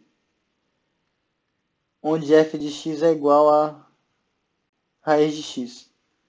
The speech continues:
Secretamente é isso, é, é a expressão da derivada.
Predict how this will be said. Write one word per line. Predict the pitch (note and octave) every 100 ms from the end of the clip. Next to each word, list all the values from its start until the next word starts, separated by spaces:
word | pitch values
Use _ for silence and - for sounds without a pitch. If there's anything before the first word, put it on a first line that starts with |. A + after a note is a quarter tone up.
| _ _ _ _ _ _ _ _ _ _ _ _ _ _ _ _ _ _ _ _ _ _ _ _ _ _ _ _ _ _ _ _ _ _ _ _ _ _
Secretamente | - D3 C#3+ D#3 D#3 D3+ D#3 D#3
é | E3+
isso, | C3+ - C#3+
é, | C#3 C#3+ D3+ -
é |
a | D#3
expressão | D3 - E3 D#3 E3+ F#3+
da |
derivada. | F3 F3 D#3+ C#3+ B2 A#2+